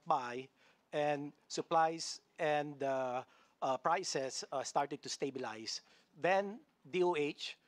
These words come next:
uh, with PhilHealth, started to make the corresponding adjustments. So they started to reformulate the, uh, testing fees so that pababa ng pababa as the supplies, uh, increased and as the prices,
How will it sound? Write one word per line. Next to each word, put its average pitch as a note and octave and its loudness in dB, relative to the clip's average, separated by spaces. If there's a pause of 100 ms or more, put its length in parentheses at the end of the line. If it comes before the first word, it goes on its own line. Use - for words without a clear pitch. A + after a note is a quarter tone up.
(280)
uh, C#3+ 2
with C#3+ -4
PhilHealth, C#3+ -2
started C#3 0 (140)
to B2 -6
make E3 0 (100)
the C3+ -6 (760)
corresponding D3+ 0
adjustments. B2 -4 (320)
So D3 0
they C#3+ 0
started C#3+ 0
to B2 -6
reformulate C#3+ 0 (420)
the, C3 -4
uh, B2 -4 (140)
testing B2 -4
fees - -8 (240)
so D3+ -2
that C#3+ -2 (140)
pababa D3+ 4
ng C#3+ -6
pababa C3 -2 (140)
as F#3 0 (120)
the D3 -8
supplies, C#3 -2 (300)
uh, C3 -2
increased C3 -8 (100)
and C#3 -4
as C#3+ 0
the C#3 -8
prices, B2+ -4